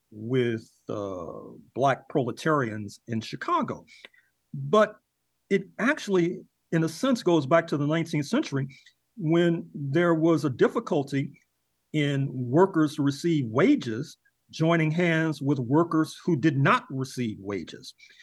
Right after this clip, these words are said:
What that also suggests is that when the workers who did not receive wages were able to break the chains, break the shackles of slavery happening in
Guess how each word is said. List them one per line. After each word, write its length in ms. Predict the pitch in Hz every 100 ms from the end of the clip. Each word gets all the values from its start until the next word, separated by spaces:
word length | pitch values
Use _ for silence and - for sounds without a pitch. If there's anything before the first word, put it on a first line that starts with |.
| _
What 160 | 185 190
that 160 | 180 180
also 440 | 220 330 320 190
suggests 640 | 147 143 104 117 90 135 - _ - _ -
is 220 | 156 139
that 220 | 151 170 165
when 400 | 165 175 170 165 - -
the 260 | 123 147
workers 760 | 131 131 196 208 175 156 135 - _
who 140 | 151 131
did 200 | 139 131
not 360 | 143 180 170 _ -
receive 520 | 135 135 156 151 120
wages 480 | 107 185 262 131 117
were 140 | 131
able 260 | 147 151 143
to 140 | - 120
break 400 | 98 123 165 175 - -
the 60 |
chains, 800 | 117 - 180 208 123 80 90 104
break 280 | - 151 151
the 100 | 127
shackles 680 | - 175 165 139 131 123 - -
of 160 | 113
slavery 880 | - - - 147 302 202 85 78 - - - _ _ -
happening 720 | 170 160 170 143 139 131 -
in 360 | 123 117 110 117